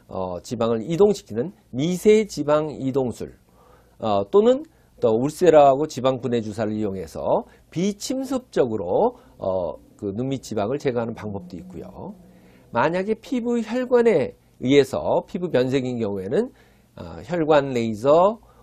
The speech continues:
혹은, 어, 그 다양한, 어, 색소 레이저를 통해서 치료하거나, 또, 어, 색소 침착인 경우에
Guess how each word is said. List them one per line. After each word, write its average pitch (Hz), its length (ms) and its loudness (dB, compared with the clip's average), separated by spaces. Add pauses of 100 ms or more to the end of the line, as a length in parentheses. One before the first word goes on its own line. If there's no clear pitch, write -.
(140)
혹은, 180 460 -2
어, 104 540 -4 (200)
그 104 160 -8
다양한, 135 580 0
어, 98 380 -6
색소 202 420 2
레이저를 117 640 0
통해서 110 680 -8
치료하거나, 110 600 -4 (300)
또, 190 240 4 (240)
어, 104 180 -2
색소 208 280 -2
침착인 175 480 -2
경우에 151 460 0